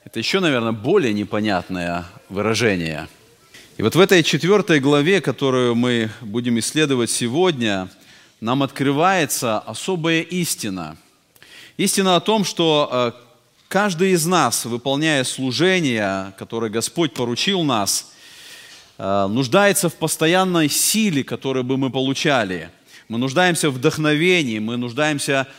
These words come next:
чтобы Господь давал нам радость, чтобы наше служение, наше хождение пред Богом, оно было благословенным, оно было успешным. И мы задаем вопрос, как нам постоянно, э, следуя за Господом,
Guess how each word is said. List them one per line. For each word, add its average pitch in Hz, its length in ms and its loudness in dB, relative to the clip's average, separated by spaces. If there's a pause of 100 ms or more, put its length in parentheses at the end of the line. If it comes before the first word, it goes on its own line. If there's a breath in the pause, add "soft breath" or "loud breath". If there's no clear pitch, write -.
(120 loud breath)
чтобы 127 240 -6
Господь 143 400 0
давал 151 220 2
нам 139 220 0
радость, 143 500 0
чтобы 117 460 -4 (180 loud breath)
наше 139 300 -4
служение, 135 800 -2
наше 113 300 -6
хождение 131 640 -2
пред 123 240 -4
Богом, 123 540 0 (300 loud breath)
оно 104 180 -6
было 131 300 2
благословенным, 123 1040 0
оно 113 160 -4
было 117 220 0
успешным. 117 840 -2 (480 loud breath)
И 104 280 -2
мы 113 160 0
задаем 151 380 2
вопрос, 175 360 0
как 226 360 -2
нам 143 120 0
постоянно, 143 800 0 (380 loud breath)
э, 107 140 -6
следуя 165 440 4
за 139 160 0
Господом, 147 720 0